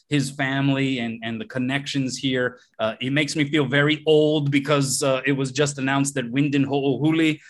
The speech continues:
uh, the son of Watson <laughs> Ho'ohuli, who played with Timmy, and I covered those teams when I was, like, around their age, that he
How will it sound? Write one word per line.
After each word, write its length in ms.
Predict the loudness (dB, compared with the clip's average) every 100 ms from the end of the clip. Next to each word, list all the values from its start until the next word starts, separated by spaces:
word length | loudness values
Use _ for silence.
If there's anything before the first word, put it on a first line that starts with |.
| -12 -2
uh, 160 | 0
the 140 | 2 0
son 400 | 0 4 4 4
of 120 | 0
Watson 460 | 0 2 2 2 4
<laughs> 80 |
Ho'ohuli, 460 | 4 4 4 4 4
who 160 | 2 0
played 320 | 2 2 4
with 320 | 2 2 0
Timmy, 320 | 0 2 0
and 80 | 0
I 60 | -2
covered 400 | 0 2 2 2
those 260 | 0 -2
teams 380 | -4 -2 -2 -2
when 100 | 0
I 120 | 0
was, 140 | 0 0
like, 180 | 0
around 500 | 2 2 2 2 0
their 200 | 0 0
age, 380 | 0 0 -2 -4 -14 -12 0
that 180 | 0 0
he 600 | -4 -2 0 0 -2